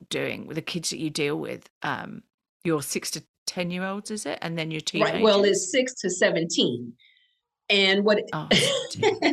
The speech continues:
Speaker 2: <laughs> and what it is, is I have a lead program where I just pretty much instill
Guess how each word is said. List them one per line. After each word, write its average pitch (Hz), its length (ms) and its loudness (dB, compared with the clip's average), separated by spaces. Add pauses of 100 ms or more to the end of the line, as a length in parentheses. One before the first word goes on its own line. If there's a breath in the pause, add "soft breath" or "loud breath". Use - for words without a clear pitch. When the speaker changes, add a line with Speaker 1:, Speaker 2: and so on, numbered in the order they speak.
(160)
Speaker 2:
<laughs> - 400 -4
and 214 260 4
what 226 180 10
it 220 160 4
is, 269 200 4
is 208 260 0
I 202 240 6
have 190 280 4
a 170 300 4 (360 loud breath)
lead 254 540 6
program 165 560 4
where 170 260 6
I 185 420 4 (520 soft breath)
just 453 160 4
pretty 339 180 6
much 262 160 4
instill 220 800 6